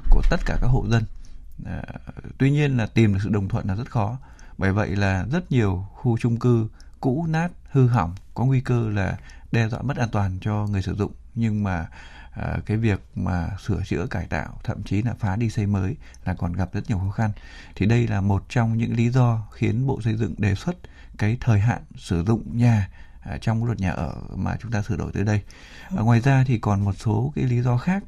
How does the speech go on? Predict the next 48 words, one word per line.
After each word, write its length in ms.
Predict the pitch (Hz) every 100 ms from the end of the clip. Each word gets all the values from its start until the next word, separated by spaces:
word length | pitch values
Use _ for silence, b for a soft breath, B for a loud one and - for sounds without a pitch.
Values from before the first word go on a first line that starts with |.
| - - -
Ví 220 | 101 113
dụ 140 | 156
như 240 | - 113 107
là 180 | 107 98 95 - - - - - - - -
cái 120 | 120
thời 180 | 135 117
hạn 180 | -
sử 100 | -
dụng 160 | 101 107
đất. 140 | 135 - B B B
Hiện 140 | - 117
nay 100 | 120
chúng 120 | 131
ta 140 | 123 117
có 340 | 104 117 151 170 -
cái 100 | -
quy 140 | 123
định 240 | 117 - -
về 80 | -
thời 140 | 104
hạn 160 | 101 -
sử 60 |
dụng 100 | -
đất 140 | 135 139 B B B B
đối 180 | 107 117
với 420 | 120 110 127 170 b b b b
những 120 | 113
cái 40 | 127
trường 160 | 120
hợp 220 | 107 101 - -
mà 380 | 95 92 87 82
đất 180 | - - -
giao 300 | - 123 120
cho 80 | 117
tổ 140 | - 127
chức 200 | 175 - - -
thì 140 | - 101
nhiều 180 | 104
trường 120 | 98 101
hợp 220 | 104 -
là 80 | 95
quy 160 | 113
định 160 | 117 107
thời 120 | 101
hạn 140 | -
năm 120 | 127 131
mươi 100 | 131
năm. 180 | 127